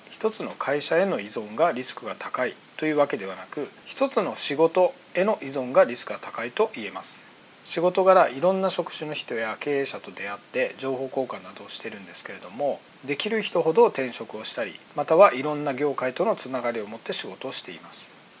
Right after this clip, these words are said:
これからの時代に大きく稼ぐ人になるということは、自分のスキルをいろんな業界に活用できる人だと確信しています。状況によって色を変えるカメレオンのように、柔軟に対応できる仕事ができる人ですよね。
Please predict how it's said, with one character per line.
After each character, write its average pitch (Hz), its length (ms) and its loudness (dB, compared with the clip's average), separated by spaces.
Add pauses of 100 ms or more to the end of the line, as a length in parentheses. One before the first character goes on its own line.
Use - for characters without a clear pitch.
(140)
こ 160 40 6
れ 175 60 4
か 202 120 6
ら 214 80 6
の 196 140 2
時 123 120 -4
代 120 160 4
に 165 140 -4
大 160 180 4
き 160 160 -8
く - 40 -20
稼 - 280 -4
ぐ 107 80 -10
人 - 180 -10
に 101 140 -10
な 143 100 0
る 135 80 -4
と - 140 -12
い 110 60 -10
う - 20 -16
こ 95 80 -16
と 92 160 -12
は、 127 280 2
自 123 160 -6
分 196 220 0
の 202 120 -4
ス - 100 -4
キ 165 100 -2
ル 120 120 -4
を 113 100 0
い 107 80 -10
ろ 156 120 -4
ん 185 100 -4
な 180 100 -2
業 175 160 0
界 165 180 -2
に 208 80 -6
活 - 240 -8
用 113 100 -4
で 107 100 -10
き 110 100 -10
る 95 80 -12
人 - 160 -12
だ 101 180 -14
と 101 240 0
確 - 220 -6
信 104 160 -6
し - 80 -4
て 92 100 -10
い 82 80 -12
ま 82 120 -14
す。 - 240 -8 (420)
状 147 200 4
況 156 240 -2
に 151 80 -4
よ 143 80 -2
っ - 20 -2
て 131 160 -4
色 165 240 4
を - 40 4
変 107 140 -6
え - 60 -8
る - 80 -14 (100)
カ - 160 -8
メ 180 120 2
レ 190 120 6
オ 175 80 4
ン 123 80 -2
の 107 80 -8
よ 95 180 -10
う 101 60 -14
に、 165 160 -6 (160)
柔 151 240 -2
軟 165 220 2
に 165 100 -6
対 151 320 -2
応 156 80 2
で 143 140 -2
き 170 100 -2
る 202 80 0
仕 - 140 0
事 123 180 -6
が 95 80 -10
で 104 140 -10
き 156 100 -2
る 175 140 4
人 - 180 -8 (300)
で 104 80 -8
す - 80 -4
よ - 140 -16
ね。 127 220 -6